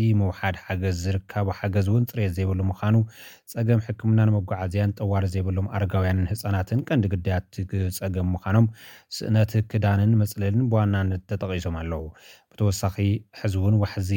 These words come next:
ሓዱሽ ተመዛባላይ ካብ ዝተፈላለዩ ከባብታት ምዕራብ ትግራይ ምህላውን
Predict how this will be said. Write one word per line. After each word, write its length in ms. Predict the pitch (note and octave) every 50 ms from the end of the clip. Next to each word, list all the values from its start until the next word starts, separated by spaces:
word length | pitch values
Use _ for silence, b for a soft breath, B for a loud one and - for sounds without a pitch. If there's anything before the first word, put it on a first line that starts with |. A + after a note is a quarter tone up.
| F#2
ሓዱሽ 360 | F2+ - - F#2+ F2+ G2 G2 -
ተመዛባላይ 640 | - G#2 G2+ G2+ F#2 G2 F#2+ F#2 F#2 F#2 G2 G2+ G#2+ A#2 A#2 A2
ካብ 200 | A2 - G#2 F#2
ዝተፈላለዩ 480 | F2 - - - G2 F#2+ F#2 F2 F2 F2
ከባብታት 500 | F2+ - - G2 F#2+ F#2 F2+ - G2+ F#2+ -
ምዕራብ 280 | A2 G2 G2 G2+ G2+ G2 -
ትግራይ 300 | - G2 G2 G#2+ G#2 G#2
ምህላውን 440 | G2+ F#2+ G#2+ G#2+ A2+ A#2 A#2+ A#2+